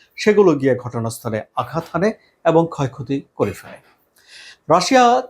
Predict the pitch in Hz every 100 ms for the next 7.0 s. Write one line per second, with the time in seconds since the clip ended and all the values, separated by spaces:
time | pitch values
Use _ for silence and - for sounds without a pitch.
0 | _ - 233 247 233 202 220 214 220 220
1 | - 156 175 139 120 147 156 160 165 135
2 | 120 123 127 123 127 120 - 123 120 107
3 | 104 160 _ _ _ _ 127 120 117 123
4 | 147 143 135 135 - 180 - _ _ _
5 | _ 170 185 185 143 165 190 190 180 175
6 | 175 175 170 - _ _ _ 147 147